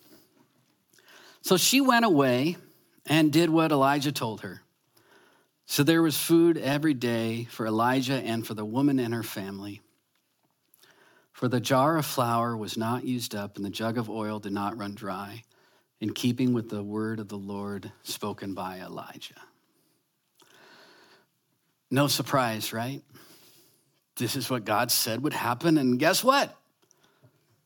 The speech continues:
That's exactly what happened. God was faithful to his promise, and he always will be. However, the next part of the story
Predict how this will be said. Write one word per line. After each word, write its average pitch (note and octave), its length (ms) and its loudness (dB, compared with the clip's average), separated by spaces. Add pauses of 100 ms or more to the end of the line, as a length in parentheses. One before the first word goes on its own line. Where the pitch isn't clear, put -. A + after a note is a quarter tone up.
(120)
That's A#2 280 -4
exactly A#2+ 460 -2
what A#2+ 160 -4
happened. A2+ 500 -8 (1900)
God C3 240 2
was D3+ 160 0
faithful A#2+ 460 -4
to B2 220 -6
his A2 160 -6
promise, G#2 800 -10 (680)
and B2+ 120 0
he C#3 80 2
always C#3 340 0
will D3 180 -2
be. A#2 320 -12 (2250)
However, C3 180 0
the C#3 80 4
next C#3+ 220 2
part C#3 160 0
of A2+ 80 -4
the A2+ 40 -4
story A#2 760 0